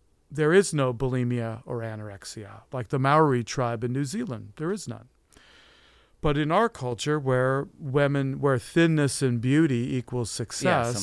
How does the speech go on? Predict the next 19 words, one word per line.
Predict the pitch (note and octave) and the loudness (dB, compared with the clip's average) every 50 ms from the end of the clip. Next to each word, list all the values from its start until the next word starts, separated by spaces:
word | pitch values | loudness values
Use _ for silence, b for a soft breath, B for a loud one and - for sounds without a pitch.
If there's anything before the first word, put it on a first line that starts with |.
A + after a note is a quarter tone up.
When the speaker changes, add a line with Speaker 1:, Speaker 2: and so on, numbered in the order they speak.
| F#2+ | -6
Speaker 2:
somehow. | G2 F#2+ F#2+ F2+ D#2+ - _ _ _ _ _ _ _ _ _ _ _ _ _ _ _ _ _ _ _ _ _ _ _ _ _ _ _ _ | -6 -6 -8 -10 -10 -14 _ _ _ _ _ _ _ _ _ _ _ _ _ _ _ _ _ _ _ _ _ _ _ _ _ _ _ _
Speaker 1:
there | B2 C#3+ C#3 C#3 C#3+ | 0 2 2 4 2
Speaker 2:
When, | C3+ C#3+ C#3 - _ | 0 -2 -4 -6 _
that's | - D3+ D#3 - | 0 0 2 2
what | F3+ D#3 C3 | -2 0 0
you | C3 C#3+ D3+ | 0 -2 -2
grew | A#2+ B2 A2 | -2 2 4
up | G#2 A#2 - A2 | 4 2 2 0
in, | F2+ E2+ | -4 -4
in | E2+ | -4
the | F#2 F#2 G2+ F#2 | -4 -4 -4 -4
sixties | - - G3 G3+ - - C#3 A2+ | -2 -2 0 -2 0 -4 -4 -4
and | G2 F#2+ F2 - | -4 -8 -6 -6
se-, | B2+ A#2+ | -6 -4
that | G#2 B2+ D3+ F3+ | 0 0 2 2
was | D#3 B2 - | 2 0 -2
Speaker 1:
Yeah. | - G2+ F2+ D#2+ D#2 - - _ _ _ - | -2 -2 -2 -4 -6 -8 -12 _ _ _ -16
Speaker 2:
a | |
Speaker 1:
Huge. | B2+ - - - - - F#3 G3 G3 E3+ C#3+ B2+ A#2 G2+ - - - | -14 -14 -12 -12 -4 0 2 4 6 6 4 4 0 -4 -10 -12 -14